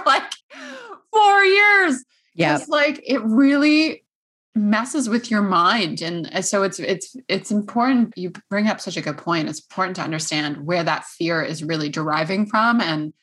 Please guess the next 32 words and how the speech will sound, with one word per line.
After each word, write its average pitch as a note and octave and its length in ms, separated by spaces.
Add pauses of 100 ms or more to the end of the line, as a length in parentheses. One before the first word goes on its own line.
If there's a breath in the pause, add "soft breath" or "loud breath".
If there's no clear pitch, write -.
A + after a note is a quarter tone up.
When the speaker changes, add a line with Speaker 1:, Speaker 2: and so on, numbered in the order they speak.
(320)
Speaker 1:
is D3+ 160
it D3+ 140
a F3 40
fear E3 320
of D3+ 80
being D3+ 280
judged? F3+ 600
Is D3+ 140
it D#3 160
a D#3 60
fear D#3+ 300
of D3+ 80
not D#3 220
being D#3 180
liked? F3+ 340
Is D#3 160
it D3 80
a D#3 40
fear D#3 300
of D#3 100 (240)
coming D#3 300
across D#3 400
a - 20
certain D#3+ 400
way? E3 360
And D#3+ 180
really F3+ 240
identifying D#3+ 640
that, D3+ 180
I D#3 60
think, D#3 220
is, D3 220